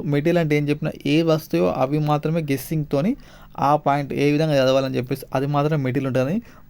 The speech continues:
వేల కొద్ది పేజెస్ ఉండవు, డైలీ ఏం చదవాలి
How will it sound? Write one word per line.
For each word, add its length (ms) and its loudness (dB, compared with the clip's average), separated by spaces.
వేల 180 4
కొద్ది 240 0
పేజెస్ 320 0
ఉండవు, 220 -2
డైలీ 320 6
ఏం 160 2
చదవాలి 460 4